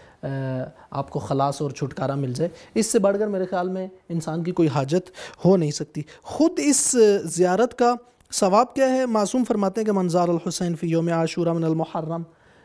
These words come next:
یوم عاشورہ محرم میں امام حسین علیہ الصلوۃ والسلام کی زیارت کی جاتی ہے اور ان کلمات کو پڑھا جاتا ہے، اس کو اجر کیا ملے گا؟ فرماتے ہیں، "لقی اللہ یوم یلقاہ بثواب الف حجۃ۔"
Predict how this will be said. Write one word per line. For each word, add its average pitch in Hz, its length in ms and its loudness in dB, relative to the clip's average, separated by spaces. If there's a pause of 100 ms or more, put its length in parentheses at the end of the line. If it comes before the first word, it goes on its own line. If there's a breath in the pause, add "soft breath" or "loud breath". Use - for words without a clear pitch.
(360 soft breath)
یوم 175 200 -2
عاشورہ 180 380 -2
محرم 156 400 -2
میں 180 320 -2 (280)
امام 170 260 0
حسین 170 300 -2
علیہ 170 100 -2
الصلوۃ 160 280 -4
والسلام 170 320 -4
کی 170 60 0
زیارت 156 380 0
کی 180 60 -4
جاتی 156 280 -2
ہے 151 60 2
اور 160 200 2
ان 180 140 2
کلمات 156 460 2
کو - 100 -2
پڑھا 156 240 2
جاتا 151 400 -2
ہے، 202 260 0 (1400 soft breath)
اس 190 240 -4
کو - 300 -8
اجر 170 300 2
کیا 135 140 -2
ملے 117 240 -2
گا؟ 127 60 -2
فرماتے 185 440 2
ہیں، 226 80 2
"لقی 190 520 2
اللہ 185 480 4
یوم 180 360 0
یلقاہ 170 680 0 (480 loud breath)
بثواب 156 640 2 (160)
الف 151 340 -6
حجۃ۔" 139 640 -12